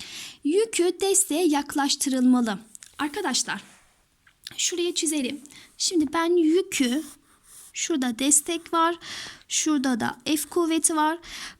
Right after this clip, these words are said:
Ben şuradaki yükü desteğe yaklaştırırsam, şu şekile getirirsem arkadaşlar, F kuvvetin yoluna bakalım,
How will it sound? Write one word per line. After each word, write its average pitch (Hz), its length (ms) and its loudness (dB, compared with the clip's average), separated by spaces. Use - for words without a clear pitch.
Ben 320 220 2
şuradaki 339 500 2
yükü 302 440 4
desteğe 339 640 4
yaklaştırırsam, 269 1080 2
şu - 160 2
şekile 302 420 2
getirirsem 262 640 2
arkadaşlar, 233 720 0
F 403 400 0
kuvvetin 330 580 4
yoluna 320 400 4
bakalım, 339 420 0